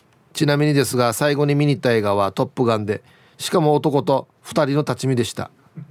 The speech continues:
過去当時は大人気だったから。えー、それでは今日も最後までよろしくお願いします。ハルさん、最後の映画トップガン？あの、新しいやつじゃないですよね。あれまだやってないよね。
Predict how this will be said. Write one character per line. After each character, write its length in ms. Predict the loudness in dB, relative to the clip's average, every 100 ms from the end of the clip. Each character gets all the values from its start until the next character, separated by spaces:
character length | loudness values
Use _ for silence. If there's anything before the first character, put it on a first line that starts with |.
| -10
過 140 | -8 -4
去 140 | -2
当 200 | 0 2
時 80 | 2
は 80 | 0
大 180 | 0
人 120 | 0 -2
気 80 |
だ 80 | -2
っ 20 |
た 140 | -2 -6
か 80 | -8
ら。 100 | -12 _ _ _ _ _ _ _ _
え 100 | -4
ー、 40 | 0
そ 140 | 2
れ 60 | 2
で 60 |
は 60 | 2
今 80 | 2
日 60 |
も 100 | 0
最 180 | 2 0
後 80 | 0
ま 80 | 0
で 80 |
よ 60 | 0
ろ 80 | -2
し 120 | -4
く 40 | -2
お 40 |
願 180 | 0 0
い 60 | -2
し 80 | -4
ま 120 | -8
す。 200 | -10 -20 _ _ _ _ _ _ -20 -20 -20 -10
ハ 200 | -2 0
ル 120 | 0
さ 300 | -2 -2 -2
ん、 120 | -4 -12 _ -20 -20 -20 -12
最 360 | -2 2 2 2
後 140 | 2
の 140 | 4
映 100 | 4
画 120 | 2 0
ト 100 | -2
ッ 20 |
プ 220 | 0 2
ガ 160 | 2 2
ン？ 360 | -2 -6 -8 -12 _ -18 -16 -18 -18 -20 _ _ _ _ _ -2
あ 100 | 2
の、 320 | 4 2 0 _ -20 _ _ _ _ -2
新 340 | 0 2 0
し 100 | 2
い 40 | 2
や 60 |
つ 80 | 4
じ 80 | 4
ゃ 20 |
な 60 | 4
い 40 |
で 40 | 4
す 60 |
よ 80 | 2
ね。 80 | 2 -2 -10 _
あ 60 | 2
れ 60 |
ま 100 | 4
だ 80 | 2
や 40 |
っ 40 | 2
て 120 | 2
な 80 | 2
い 40 |
よ 40 | 2
ね。 220 | -2